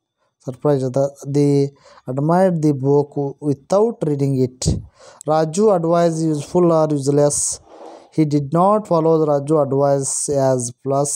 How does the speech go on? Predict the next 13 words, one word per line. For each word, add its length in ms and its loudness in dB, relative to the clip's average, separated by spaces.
was 320 0
meaningless. 640 0
The 200 -2
product 300 0
pro-, 400 2
produced 300 -2
in 160 0
the 140 2
factory 400 -2
was 360 2
helpful, 360 0
but, 180 -2
uh, 80 -2